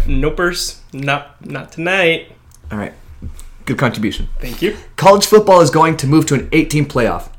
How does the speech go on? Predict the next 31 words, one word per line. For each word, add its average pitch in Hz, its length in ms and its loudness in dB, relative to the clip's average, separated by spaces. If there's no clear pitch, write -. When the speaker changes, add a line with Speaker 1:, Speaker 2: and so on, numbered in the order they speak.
Speaker 2:
Then, 185 420 2
the 123 80 -2
nine 156 220 2
and 151 200 0
ten 190 240 0
seeds 101 420 -4
will 131 180 2
whine 139 280 2
and 180 100 -4
complain 131 380 -2
until 127 260 -2
there 127 140 2
are 110 180 0
two 190 220 -4
play-in 165 400 2
games 110 340 -2
while 135 120 0
the 151 100 4
other 156 120 2
teams 143 240 -2
get 135 160 -2
byes. - 300 -4
Speaker 1:
Yeah. 139 120 -14
Speaker 2:
Then, 208 320 4
they'll 165 120 4
just 165 160 0
expand 160 280 2
it 147 80 4
to - 60 -4
sixteen 170 400 2
teams. - 300 -8